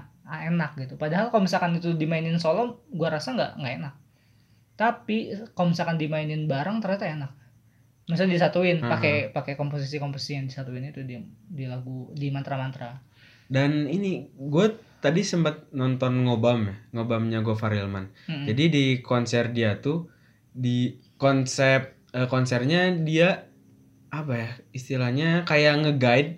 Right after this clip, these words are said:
Speaker 2: si penontonnya itu biar semakin masuk ke dalam liriknya itu.
Speaker 1: Betul,
Speaker 2: Dia
Speaker 1: di
Speaker 2: ngedesain, eh, konsep, konsep konsernya
Speaker 1: konser
Speaker 2: ini sama
Speaker 1: live-nya.
Speaker 2: yang ada di video klip,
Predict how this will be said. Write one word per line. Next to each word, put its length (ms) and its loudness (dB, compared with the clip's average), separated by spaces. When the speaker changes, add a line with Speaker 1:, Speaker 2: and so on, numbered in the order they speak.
Speaker 2:
si 220 -2
penontonnya 640 2
itu 320 2
biar 360 6
semakin 680 2
masuk 420 0
ke 240 2
dalam 380 2
liriknya 420 0
itu. 300 -4
Speaker 1:
Betul, 840 2
Speaker 2:
Dia 360 6
Speaker 1:
di 220 -2
Speaker 2:
ngedesain, 760 4
eh, 260 2
konsep, 400 0
konsep 380 0
konsernya 420 2
Speaker 1:
konser 60 2
Speaker 2:
ini 80 2
sama 400 2
Speaker 1:
live-nya. 240 -10
Speaker 2:
yang 220 0
ada 220 4
di 220 2
video 300 2
klip, 440 2